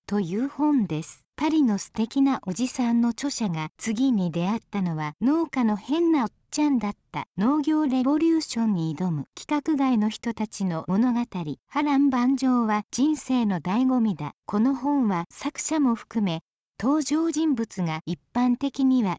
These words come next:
変わり者扱いされているような人たちばかりで、とても親近感を覚え、人生こうでなくてはと一人納得してしまいました。巷にあふれる情報に流されることなく、しっかりと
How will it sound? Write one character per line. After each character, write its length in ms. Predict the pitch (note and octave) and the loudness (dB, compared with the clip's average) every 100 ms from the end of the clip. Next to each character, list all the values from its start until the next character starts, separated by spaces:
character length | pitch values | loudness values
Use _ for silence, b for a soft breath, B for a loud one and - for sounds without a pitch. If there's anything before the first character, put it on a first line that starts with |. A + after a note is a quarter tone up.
| - | -6
変 120 | G3 | -4
わ 120 | A3 C#4+ | 0 2
り 140 | D4 | 4
者 360 | C4+ C4 C#4+ D4+ | 4 4 2 0
扱 400 | - - C4 A3+ | -4 -6 -2 0
い 100 | F3 | -2
さ 160 | F3+ | -4
れ 120 | F#3 | -4
て 220 | A3+ B3+ B3+ | -2 0 0
い 60 | |
る 120 | A#3+ | 0
よ 180 | A#3 A#3 | 0 0
う 80 | G#3 | 0
な 180 | E3 - | -2 -4
人 280 | - - C4 | -12 -10 -4
た 140 | A#3+ | -4
ち 180 | - G3+ | -4 -4
ば 120 | F#3+ | -4
か 140 | - F#3+ | -4 -6
り 160 | D3 | -6
で、 160 | C3+ - _ _ _ - | -8 -14 _ _ _ -6
と 100 | - | -2
て 180 | C4+ | 2
も 180 | C4+ A3+ - | 2 0 -4
親 320 | - B3+ C#4+ | 0 2 2
近 280 | - E4 D#4+ | 0 0 0
感 380 | - A3 F3+ E3 | -2 -2 0 -2
を 140 | D3 | -4
覚 280 | E3+ D#3+ D4 | -4 0 0
え、 60 | C#4 | 0
人 280 | D4+ D4+ | 2 0
生 240 | B3+ B3+ A#3 | 0 -2 -2
こ 220 | - C#4 | 0 0
う 100 | A#3 | 0
で 160 | F3 F3 | -2 -2
な 160 | G#3 | -4
く 100 | - | -6
て 220 | - G#3 | -4 -4
は 140 | D#3 D3+ | -2 -6
と 220 | D#3+ C#3+ | -6 -8
一 280 | - - C#4+ | -10 -6 -2
人 200 | B3+ E3 | -2 -2
納 160 | E3+ F#3 - | -4 -6 -4
得 240 | C4+ - C#4+ | -6 -4 -6
し 100 | - | -4
て 160 | B3+ | -6
し 200 | B3+ - | -4 0
ま 120 | C4 C4 | 0 2
い 100 | A#3+ | 2
ま 140 | A#3+ | 0
し 140 | - | -2
た。 160 | - G3 _ - | -8 -8 _ -4
巷 420 | A3 C4+ D4 C4+ | 0 2 2 2
に 180 | C4 B3+ | 2 0
あ 80 | |
ふ 200 | A#3+ B3+ | -2 -2
れ 120 | A#3 A3 | -2 -2
る 140 | E3 | -4
情 300 | - F3 G#3 | -6 -4 -4
報 240 | G#3 G#3+ G#3+ | -2 0 2
に 180 | G#3 | 2
流 280 | F3+ F3+ B3+ | 2 0 -2
さ 180 | - C#4+ | -2 -4
れ 100 | C#4 | -2
る 120 | A#3 | -2
こ 160 | - G3+ | -4 -4
と 140 | F#3+ | -2
な 160 | F#3 F#3+ | -2 -4
く、 260 | - D3+ - _ _ - | -6 -8 -8 _ _ -14
し 140 | - | -12
っ 180 | - - | -12 -4
か 140 | E4 | -2
り 100 | D4+ | 0
と 180 | B3+ E3+ | -2 -6